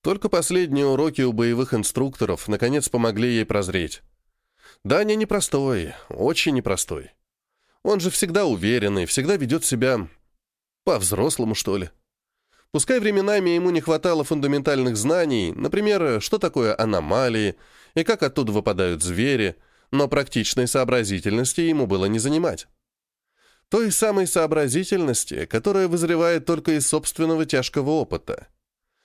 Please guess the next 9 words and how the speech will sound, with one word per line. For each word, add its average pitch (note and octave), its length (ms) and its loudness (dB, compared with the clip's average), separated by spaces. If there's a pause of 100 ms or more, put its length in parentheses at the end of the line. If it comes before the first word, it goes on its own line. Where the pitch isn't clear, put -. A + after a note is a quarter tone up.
(220)
Вот F3+ 220 2
Гриша A3+ 360 0
тоже C#3 320 2
уверенный, E2+ 500 0
смелый, C3+ 460 0
сильный, D3 420 0
но F#3+ 160 0
как A#3 220 -4
ребенок. G3 520 -4